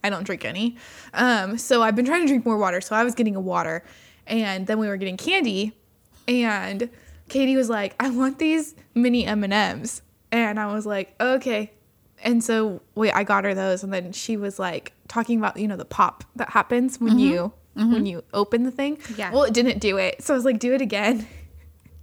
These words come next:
Speaker 1: And when she did it again, I made the sound for her. <laughs>
Speaker 2: Such a good big sister.
Speaker 1: 'Cause she's like, "Oh, it didn't make the noise." <laughs> So I had to do it for her.
Speaker 2: You're such a good big sister.
Speaker 1: She busts her little butt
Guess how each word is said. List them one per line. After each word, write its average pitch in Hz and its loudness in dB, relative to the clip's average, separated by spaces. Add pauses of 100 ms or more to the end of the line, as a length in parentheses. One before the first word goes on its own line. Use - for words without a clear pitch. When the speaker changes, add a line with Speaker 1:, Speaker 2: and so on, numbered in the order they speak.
Speaker 1:
And 247 0
when 233 2
she 226 -4
did 202 -4
it 208 -2
again, 196 -2
I 190 -2
made 185 -6
the 185 0
sound 233 -6
for 247 0
her. 370 0 (640)
<laughs> - -20
Speaker 2:
Such - -4
a 247 -2
good 180 -4
big 175 -4
sister. 185 -4 (320)
Speaker 1:
'Cause - -4
she's 392 -4
like, 359 0
"Oh, 320 4
it 262 0
didn't 339 0
make 339 -2
the 320 0
noise." 277 0
<laughs> 285 -2
So - -8
I 208 -8 (280)
had 220 -4
to 196 -8
do - -8
it - -14
for - -12
her. - -10 (280)
Speaker 2:
You're 285 -8
such 302 -12
a 339 -6
good 226 -6
big 196 -8
sister. - -10 (400)
Speaker 1:
She - -2
busts 480 -4
her 359 0
little 294 4
butt 247 2